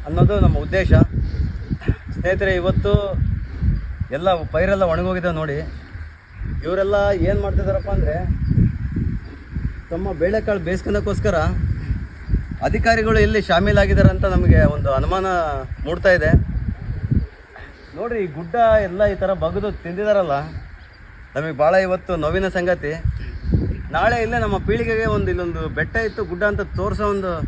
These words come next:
ಇದನ್ನೇ ಇಲ್ಲ. ಬೆಟ್ಟ ಗುಡ್ಡ ಇದ್ರೆ ಮೋಡಗಳು ನಿಂತ್ಕೊಂತವೆ, ಒಂದು ವಾತಾವರಣ ಒಂದು ಸುರಕ್ಷಿತವಾಗಿರುತ್ತೆ, ಆಮೇಲೆ ಉತ್ತ-, ಉತ್ತಮವಾದ ಒಂದು ಮಳೆ ಬರುತ್ತೆ ಸ್ನೇಹಿತರೆ. ಇವೆಲ್ಲ ಬೆಟ್ಟ ಗುಡ್ಡ ಇಲ್ಲ ಅಂದಮೇಲೆ ಮೋಡಗಳು ನಿಲ್ಲಲ್ಲ. ನಾಳೆ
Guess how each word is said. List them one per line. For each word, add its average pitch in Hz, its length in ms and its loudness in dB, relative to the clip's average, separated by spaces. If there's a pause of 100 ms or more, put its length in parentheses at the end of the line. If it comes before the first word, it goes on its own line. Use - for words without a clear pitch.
(240)
ಇದನ್ನೇ 208 280 2
ಇಲ್ಲ. 165 100 0 (560)
ಬೆಟ್ಟ 175 160 0 (140)
ಗುಡ್ಡ 214 120 -2 (140)
ಇದ್ರೆ 185 180 4 (200)
ಮೋಡಗಳು 202 340 4
ನಿಂತ್ಕೊಂತವೆ, 196 540 2 (800)
ಒಂದು - 160 4 (720)
ವಾತಾವರಣ 214 460 4 (120)
ಒಂದು 190 160 2 (240)
ಸುರಕ್ಷಿತವಾಗಿರುತ್ತೆ, - 760 4 (480)
ಆಮೇಲೆ 185 260 4
ಉತ್ತ-, 180 320 2
ಉತ್ತಮವಾದ 240 360 2 (100)
ಒಂದು 196 160 0
ಮಳೆ 202 220 4
ಬರುತ್ತೆ 196 300 2 (320)
ಸ್ನೇಹಿತರೆ. - 340 0 (1160)
ಇವೆಲ್ಲ 214 300 6
ಬೆಟ್ಟ 190 220 4
ಗುಡ್ಡ - 140 0 (120)
ಇಲ್ಲ 233 180 4
ಅಂದಮೇಲೆ 208 320 4 (140)
ಮೋಡಗಳು 220 360 8
ನಿಲ್ಲಲ್ಲ. 202 280 8 (220)
ನಾಳೆ 214 180 6